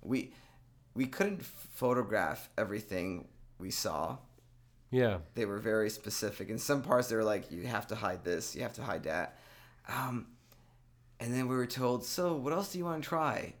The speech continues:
Speaker 1: And we were in this room with everything ever Buffalo Trace ever made.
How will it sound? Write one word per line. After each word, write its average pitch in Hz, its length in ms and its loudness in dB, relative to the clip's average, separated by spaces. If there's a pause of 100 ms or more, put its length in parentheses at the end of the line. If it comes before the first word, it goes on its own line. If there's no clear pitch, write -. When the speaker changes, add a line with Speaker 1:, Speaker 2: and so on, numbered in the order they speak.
(240)
Speaker 1:
And 110 120 -4
we 110 80 0
were 107 320 0
in 123 140 0
this 123 200 -2
room 104 400 -2
with 98 220 -6 (380)
everything 110 840 -2 (280)
ever 104 600 0 (140)
Buffalo 107 300 -4
Trace 107 480 -4
ever 113 240 0
made. 101 520 0